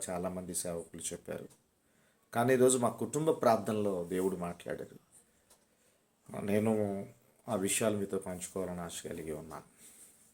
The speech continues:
ఆ, ఈ వీడియో చూసిన ప్రతి ఒక్కరు కూడా నేనేం చెప్తానంటే, మొట్టమొదటిగా, ఆ, మత్తయి సువార్త పదమూడు తొమ్మిది ప్రకారం "చెవి గలవాడు వినును కాక." ఎందుకు ఈ మాట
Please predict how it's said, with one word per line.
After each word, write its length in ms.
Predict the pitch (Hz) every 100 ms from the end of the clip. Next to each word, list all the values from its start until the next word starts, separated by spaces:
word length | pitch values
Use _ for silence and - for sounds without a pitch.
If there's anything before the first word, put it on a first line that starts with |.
| _ _ _ _ _ _ _ - 107
ఆ, 100 | 104
ఈ 80 |
వీడియో 280 | 104 117 123
చూసిన 320 | 117 98 -
ప్రతి 260 | 92 92 101
ఒక్కరు 300 | 95 90 87
కూడా 240 | 85 101 - _ - - _ _ _ _ 117
నేనేం 280 | 117 139
చెప్తానంటే, 960 | 151 147 - 131 123 123 127 104 113 135 - -
మొట్టమొదటిగా, 840 | 101 101 107 107 98 104 98 90 - - - _ _ - _ _ -
ఆ, 80 | 98 101 98 98 95 98 95 92 92 92 - - _ _ _ _ _ _ _ - _ _ -
మత్తయి 300 | 110 104 151
సువార్త 400 | 147 131 123 117
పదమూడు 420 | 127 107 110 117
తొమ్మిది 340 | 113 101 92 95
ప్రకారం 480 | - 90 - 95 143
"చెవి 360 | - 120 120
గలవాడు 520 | 123 113 104 101 101 104
వినును 340 | 98 90 87
కాక." 220 | 85 87 - - _ - - -
ఎందుకు 540 | 101 113 - 143 139 135
ఈ 140 | 120
మాట 340 | 110 110 110